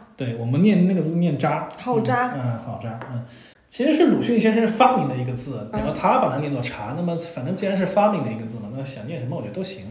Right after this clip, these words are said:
Speaker 2: 嗯。
Speaker 1: 嗯，我们就念好渣。呃，我们还是挺希望，因为大家现在目前是有个认知的，尤其是在上海嘛，上海大家的口味都很刁的，年轻人都很懂咖啡，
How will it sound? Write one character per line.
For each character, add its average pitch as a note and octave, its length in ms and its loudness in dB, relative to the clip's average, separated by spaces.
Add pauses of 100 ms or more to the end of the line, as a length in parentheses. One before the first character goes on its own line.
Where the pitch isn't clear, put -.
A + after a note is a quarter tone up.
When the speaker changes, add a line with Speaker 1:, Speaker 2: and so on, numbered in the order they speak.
Speaker 2:
嗯。 G3 140 -10
Speaker 1:
嗯， A3 80 -6 (460)
我 G2 80 -12
们 A#2 100 -6
就 G3+ 80 2
念 F#3+ 220 4
好 F2+ 140 -8
渣。 A#2 240 -6 (460)
呃， G#2+ 260 -8
我 G#2 60 -6
们 A2 60 -4
还 C#3 160 0
是 D#3+ 60 0
挺 A#2+ 180 -4
希 C#3+ 120 -8
望， C#3+ 80 -6
因 D3+ 60 -4
为 D3+ 60 -2
大 E3 100 2
家 E3+ 140 6
现 E3+ 220 0
在 F3+ 140 4
目 E3+ 340 0
前 C#3 200 0
是 G3+ 120 0
有 A#2+ 80 -2
个 A2 80 -4
认 B2+ 200 -2
知 B2+ 120 -2
的， A#2+ 200 -4
尤 B2+ 120 -4
其 C#3+ 100 -2
是 C#3 80 0
在 D3+ 100 0
上 D#3+ 200 4
海 G2 200 -6
嘛， G2+ 80 -8
上 C3 200 -8
海 G2+ 320 -8 (120)
大 B2 120 -6
家 A#2 80 -4
的 B2 80 -4
口 G2+ 160 -8
味 A2+ 80 -6
都 C3 100 -4
很 G#2 140 -6
刁 G#2 260 -8
的， - 140 -10 (400)
年 A2+ 140 -8
轻 B2+ 140 -4
人 A#2 80 -2
都 B2 80 -4
很 A#2 200 -6
懂 A#2 120 -4
咖 A2 160 -8
啡， G#2 220 -10